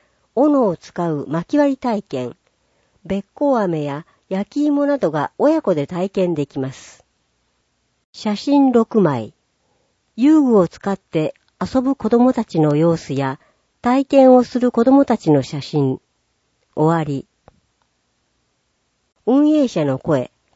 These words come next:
写真、中重幸三さん。地元でできる遊びを子供たちに伝えたいという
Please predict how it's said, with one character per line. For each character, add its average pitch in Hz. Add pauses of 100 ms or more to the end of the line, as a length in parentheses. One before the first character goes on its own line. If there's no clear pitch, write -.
(220)
写 190
真、 214 (420)
中 277
重 156
幸 170
三 160
さ 131
ん。 135 (920)
地 180
元 294
で 269
で 254
き 311
る 233
遊 175
び 165
を 147
子 190
供 269
た 262
ち 202
に 165
伝 240
え 240
た 262
い 233
と 185
い 175
う 156